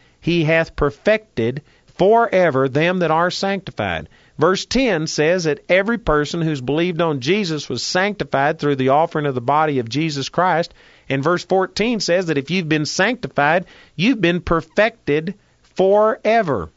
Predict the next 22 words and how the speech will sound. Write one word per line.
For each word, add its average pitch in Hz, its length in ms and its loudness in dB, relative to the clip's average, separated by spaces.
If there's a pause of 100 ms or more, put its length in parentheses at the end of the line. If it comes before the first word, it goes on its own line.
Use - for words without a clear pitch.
(1800)
Man, 185 280 0
these 135 180 0
are 110 140 -2
awesome 110 400 -2
passages 98 580 -8
of 90 80 -12
Scripture. - 440 -10 (360)
Do 269 80 -2
you 330 60 2
know, 240 140 4
if 180 120 -2
you 294 160 2
understand 202 720 0
this, 151 260 0
it's 220 180 -2
gonna 151 260 -2
radically 151 840 -2 (180)
change 160 640 -2 (220)
your 185 220 0
relationship 143 800 -2
with 156 120 -4
God. 175 480 -2